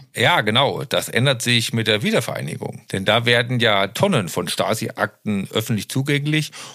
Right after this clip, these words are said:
und man kann sich durch die verschiedensten Fälle kämpfen. Und das macht der sehr renommierte Journalist und Historiker Heribert Schwan.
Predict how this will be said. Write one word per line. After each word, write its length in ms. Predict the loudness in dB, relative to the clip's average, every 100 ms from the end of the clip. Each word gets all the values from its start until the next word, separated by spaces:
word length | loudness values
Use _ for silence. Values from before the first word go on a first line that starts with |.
| _
und 180 | -10 -2
man 180 | -2 -2
kann 260 | 0 0
sich 280 | 2 -2 -2
durch 340 | 0 0 0 -6
die 140 | -4
verschiedensten 680 | -2 -2 -2 -2 -2 -4 -2
Fälle 320 | 0 0 0
kämpfen. 640 | -2 -2 -2 -6 -8 -8 -12
Und 200 | -2 2
das 120 | 2
macht 360 | 2 0 -2 0
der 320 | 2 4 2
sehr 260 | 2 0 2
renommierte 540 | 0 0 0 0 0
Journalist 560 | 0 0 0 0 -2 -2
und 140 | -4
Historiker 720 | -4 -4 -4 -2 -2 0 -2 -6 -18 -6
Heribert 460 | -2 -2 -2 -2
Schwan. 580 | 0 2 2 0 -4 -10